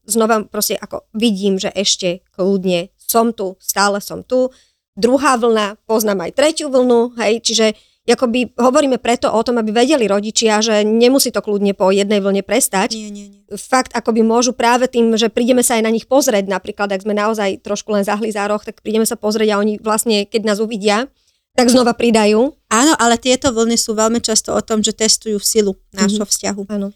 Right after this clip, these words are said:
Speaker 2: Testujú to, že či sme naozaj tam, či tam vieme byť, či ich vieme zastaviť, či im rozumieme a či neurobíme nejakú hlúposť.
Speaker 1: Mhm.
Speaker 2: Ak neurobíme hlúposť, tak máme tie deti. Proste oni vedia, že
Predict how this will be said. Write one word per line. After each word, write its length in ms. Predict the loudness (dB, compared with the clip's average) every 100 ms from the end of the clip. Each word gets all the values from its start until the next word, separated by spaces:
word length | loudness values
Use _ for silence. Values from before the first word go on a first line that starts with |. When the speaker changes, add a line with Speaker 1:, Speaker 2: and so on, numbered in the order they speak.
| _
Speaker 2:
Testujú 460 | -2 -2 -2 -4 -4
to, 380 | 0 2 2
že 240 | 2 0 -2
či 320 | -2 -4 -4
sme 240 | -2 -2
naozaj 480 | 0 0 0 -2 -4
tam, 220 | -4 -6 -2
či 240 | 0 0
tam 320 | 0 -4 -4
vieme 400 | -4 -6 -6 -8
byť, 180 | -10 -12 -12
či 240 | -6 -2
ich 160 | -2 -2
vieme 320 | 0 0 0
zastaviť, 600 | -4 -6 -6 -4 -2 -4
či 160 | -4 -4 -2
im 160 | 0
rozumieme 720 | 0 -2 -2 -2 -2 -2 -2
a 100 | -4
či 220 | -6 -6 -2
neurobíme 480 | 0 0 0 -2 -4
nejakú 800 | -4 -4 -4 -6 -2 0 -2
hlúposť. 480 | -2 -4 -4 -6 -12 -18 _
Speaker 1:
Mhm. 420 | -2 0 -2 -4 -2
Speaker 2:
Ak 100 | 2
neurobíme 680 | 4 4 4 2 -2 -2 -2
hlúposť, 480 | -2 -2 -6 -6
tak 40 | -4
máme 340 | 0 0 -2
tie 160 | -6 -8
deti. 380 | -6 -8 -10 -18
Proste 400 | -8 -8 -6 -4
oni 160 | -2 0
vedia, 400 | 0 0 0 0
že 300 | 0 -2